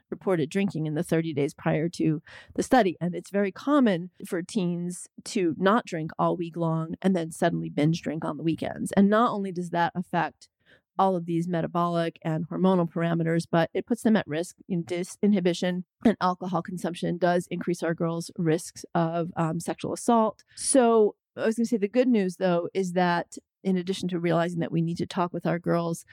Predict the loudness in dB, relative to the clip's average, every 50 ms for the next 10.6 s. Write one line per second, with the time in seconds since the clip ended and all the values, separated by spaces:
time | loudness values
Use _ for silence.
0 | -20 -20 -20 -20 -20 -2 0 2 2 4 4 4 4 4 2 2 0 0 0 0
1 | 0 0 0 -4 -8 -10 -6 -4 -2 -2 -2 -2 -2 -4 -4 -4 -2 -2 -2 -2
2 | -4 -6 -14 -18 _ -8 -2 0 2 2 2 2 2 2 2 2 0 -2 -6 -12
3 | -18 _ _ _ _ _ -8 -2 0 2 2 2 2 0 -4 -4 -2 -2 -2 -2
4 | -4 -8 -6 -4 -2 -2 -2 -2 -4 -4 0 2 2 2 2 0 0 0 0 0
5 | 0 -2 -4 -4 -4 -4 -4 -4 0 2 2 4 4 4 4 4 2 2 0 -2
6 | -4 -4 -4 -6 -12 -10 -4 -2 0 0 0 0 -2 -4 -6 -10 -16 -18 -18 -18
7 | -20 _ -20 -20 -20 -20 _ _ _ -8 0 2 4 4 4 2 -2 -4 -4 -4
8 | -4 -2 -2 -2 -4 -4 -4 -6 -8 -10 -6 -4 -2 -2 0 -2 -2 -6 -6 -6
9 | -6 -6 -6 -6 -6 -6 -4 -2 -2 -2 -2 -4 -4 -6 -4 -2 0 2 2 2
10 | 2 0 0 -2 0 0 0 0 0 -2 -4 -6